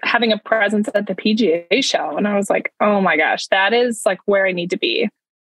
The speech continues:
And so that was, yeah, that was January of last year where my wheels started turning and I was like, "I need to be there next year.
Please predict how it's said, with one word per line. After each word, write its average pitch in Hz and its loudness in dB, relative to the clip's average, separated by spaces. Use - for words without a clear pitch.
And 220 2
so 208 2
that 202 2
was, 208 -2
yeah, 262 2
that 226 2
was 262 -4
January 220 2
of 196 -2
last 208 -2
year 214 2
where 185 2
my 196 2
wheels 208 0
started 202 0
turning 226 0
and 185 0
I 185 0
was 185 -2
like, 180 0
"I 202 0
need 214 2
to 196 0
be 180 2
there 175 0
next - -2
year. - 0